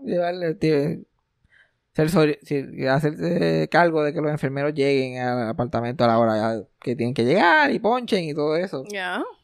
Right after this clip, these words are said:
Speaker 1: Esa, esa, tú sabes, ese es un buen punto, que toda esa gente dependen de ella, de su vi-, que le han dedicado su vida, probablemente han trabajado con ella por décadas, le faltan cinco años para el retiro.
Speaker 2: Sí,
Speaker 1: Están
Speaker 2: sí,
Speaker 1: like,
Speaker 2: sí, sí. Y yo,
Speaker 1: "No,
Speaker 2: "No,
Speaker 1: fíjate".
Speaker 2: tú puedes, dale que tú puedes".
Speaker 1: Sí, no.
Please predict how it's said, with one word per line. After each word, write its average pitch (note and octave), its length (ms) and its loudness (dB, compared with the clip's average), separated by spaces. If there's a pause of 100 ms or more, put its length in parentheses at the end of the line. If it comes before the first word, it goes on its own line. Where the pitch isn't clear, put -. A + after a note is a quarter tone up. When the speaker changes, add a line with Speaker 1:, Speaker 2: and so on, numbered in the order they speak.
(600)
Speaker 1:
Esa, A#2+ 300 -8
esa, C#3+ 260 -6
tú - 100 -18
sabes, E3+ 220 0
ese F#3 140 -2
es A3 60 2
un F#3 80 -4
buen F3 160 0
punto, A#2 340 -4
que A#2 160 -2
toda - 180 -2 (100)
esa F#3+ 100 0
gente A3 300 0
dependen E3+ 460 -2
de F#3+ 80 -2
ella, A#3 140 4
de G#3 60 2
su F3 120 0
vi-, E3 140 -2
que D3+ 100 -2
le D3 80 2
han D#3+ 80 -2
dedicado F#3 320 0
su F#3+ 140 -2
vida, A3 400 0
probablemente E3+ 400 2
han F3+ 80 -8
trabajado F3 280 2
con F#3 80 -4
ella F3+ 120 -2
por E3 180 -2
décadas, A3 580 2 (320)
le C#3+ 140 0
faltan D#3+ 380 4
cinco F3 300 -2
años F3 220 0
para D#3+ 140 2
el - 60 -8
retiro. G3 600 -2 (440)
Speaker 2:
Sí, A#3+ 160 2 (100)
Speaker 1:
Están A3 120 2
Speaker 2:
sí, - 60 0
Speaker 1:
like, C3+ 260 -2
Speaker 2:
sí, - 20 -16
sí. F#3 280 -14 (120)
Y G#3+ 120 -6
yo, A3 140 0
Speaker 1:
"No, C#4 100 0
Speaker 2:
"No, A4 60 2 (180)
Speaker 1:
fíjate". A4 80 2
Speaker 2:
tú G4+ 240 6
puedes, E4 220 4
dale B3 320 2
que B3 80 -2
tú A#3 160 -6
puedes". F#3 480 -4
Speaker 1:
Sí, A2 540 -8
no. C3 300 -12